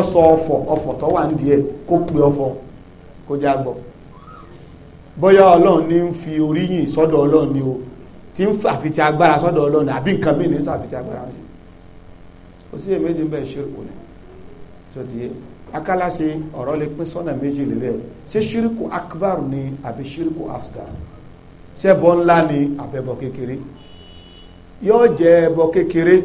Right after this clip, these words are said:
Ẹbọ náà ni o. Yóò jẹ ẹbọ kékeré téèyàn bá gbà wípé Ọlọ́run ní ń sọ̀yàn, ṣùgbọ́n eléyìí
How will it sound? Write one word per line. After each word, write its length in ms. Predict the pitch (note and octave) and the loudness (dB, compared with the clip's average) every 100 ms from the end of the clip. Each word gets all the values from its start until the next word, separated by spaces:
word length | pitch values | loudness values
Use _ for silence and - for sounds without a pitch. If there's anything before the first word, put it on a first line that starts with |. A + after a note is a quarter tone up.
| - - - - - - - - - - - - - - | 0 -10 -18 -20 -20 -20 -20 -20 -20 -20 -20 -20 -20 -6
Ẹbọ 200 | D#3+ E3+ | 0 4
náà 180 | F#3 A3 | 6 6
ni 120 | E3+ E3+ | 6 6
o. 200 | D#3+ E3 - - - - - - - - - | 4 2 -6 -12 -20 -20 -20 -20 -20 -20 -10
Yóò 220 | D#3 G#3+ A#3 | 2 4 6
jẹ 100 | D#3 F3 | 4 4
ẹbọ 160 | E3 E3+ | 4 2
kékeré 340 | F#3+ F3 F3 | 0 2 4
téèyàn 280 | G3 G#3+ D#3 | 4 2 0
bá 100 | E3 | 0
gbà 140 | F3 D#3+ | 2 0
wípé 280 | C#3 C#3 D#3+ D#3+ - - | 0 0 4 4 2 -6
Ọlọ́run 580 | - F3+ F#3+ A#3+ F3+ D#3+ | -2 0 4 2 2 0
ní 200 | E3 F#3+ | 0 0
ń 140 | F#3+ F#3 | 0 -2
sọ̀yàn, 640 | - F#3+ F#3+ F#3 D#3+ D3 - - - - | 2 8 10 10 8 4 2 -4 -12 -14
ṣùgbọ́n 1120 | - A#2+ A2+ A2+ A#2+ C3+ D#3 E3+ F3 F3 E3+ E3+ - - A#2+ A2+ - - - | -14 -12 -12 -8 -2 2 6 6 6 6 4 0 -8 -12 -12 -12 -14 -14 -8
eléyìí 600 | C#3 D#3+ D3 C3+ C3+ | -2 2 2 2 -2